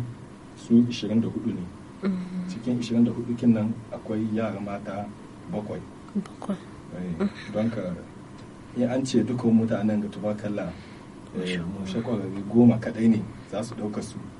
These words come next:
Speaker 1: Abu zai wuya, cikin aji guda sai a samu yara masu nakasa kala biyar.
Speaker 2: Eh, bakwai.
Speaker 1: Yaushe, yaushe ya ƙare da yara waɗanda ba su gani,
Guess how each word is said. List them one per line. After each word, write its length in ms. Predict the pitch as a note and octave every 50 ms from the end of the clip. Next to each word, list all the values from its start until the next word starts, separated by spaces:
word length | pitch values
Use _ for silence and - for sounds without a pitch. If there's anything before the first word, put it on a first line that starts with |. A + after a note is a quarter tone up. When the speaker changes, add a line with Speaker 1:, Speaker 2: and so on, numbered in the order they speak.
| - - - -
Speaker 1:
Abu 160 | - A2 A2+ A#2+
zai 160 | A#2+ C#3+ E3 D3+
wuya, 360 | C3 A#2 A2+ A#2+ A#2+ A#2+ B2 - - - - - - - - - - - - -
cikin 440 | - - E3 - - F3+ F3+ F3 F3+ -
aji 300 | F3 F3 D#3+ D#3+ F3 F3+
guda 400 | A#2+ A#2 A#2+ B2 C3+ C3 C3 C3 - - - - - - - -
sai 160 | - - -
a 100 | - -
samu 520 | - - A#2+ A2 A#2 A#2+ B2 B2 B2 A#2+ A#2+ - - - - - -
yara 280 | A#2 B2 B2+ A#2+ A#2
masu 320 | A2 A2+ G#2+ G#2 - - A#2+
nakasa 460 | A2+ A2 A2 - B2 A#2+ - A2 -
kala 240 | - - A#2 A#2 A#2+
biyar. 240 | A2 - A2+ A#2+ A#2+ A#2+ - - - - - - -
Speaker 2:
Eh, 240 | - G#3 G3 G3 F#3+
bakwai. 240 | G#3 A3 A#3+ B3+ C#4 C#4+
Speaker 1:
Yaushe, 380 | - - - F3 F3 E3+ E3+ E3
yaushe 360 | E3+ E3+ F3 F3 F3 - C3+
ya 80 | B2+ C3 B2+ B2 -
ƙare 300 | C3 B2 B2 B2 A#2+ G#2 -
da 60 | - G2+ A2
yara 100 | A#2 A#2+ A2+ A#2
waɗanda 320 | A2+ A2+ A#2+ A2+ G#2 G2+
ba 140 | F#2+ G#2 A2+
su 120 | - - G#2+
gani, 260 | G#2+ G#2 G#2+ G#2+